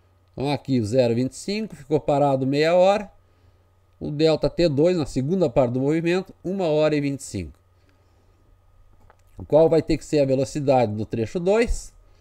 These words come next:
O deslocamento dois, que é oitenta quilômetros, já que a distância entre os dois pontos A e B era de cem quilômetros e ele andou vinte na primeira parte do movimento, sobrou oitenta.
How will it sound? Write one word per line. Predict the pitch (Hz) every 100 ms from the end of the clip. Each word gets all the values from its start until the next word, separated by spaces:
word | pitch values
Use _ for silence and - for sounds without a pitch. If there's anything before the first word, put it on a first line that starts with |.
| _ _ _ -
O |
deslocamento | 151 165 147 160 156 139 131 147
dois, | 185 196 214 233
que | -
é | 131
oitenta | 127 135 127 113 -
quilômetros, | - 180 165 196 - - - _
já | 110 123
que | - 113
a |
distância | 107 - 135 127
entre | 131 107 101 82 - _ _ _ _ _
os | 107 104
dois | 139 143
pontos | - 139 127 104
A | 131
e | 135
B | 123 131 113 - - _ 113
era | 117 120
de | 104 104 92
cem | - - 151 143
quilômetros | - 123 127 131 98 - - _ _ _ _ -
e | 127
ele | 131
andou | 127 127 120
vinte | 120 123 113 104
na | 107
primeira | 98 113 113 113
parte | 110 107
do | 120
movimento, | 135 156 175 196
sobrou | 147 135
oitenta. | 170 - 196 202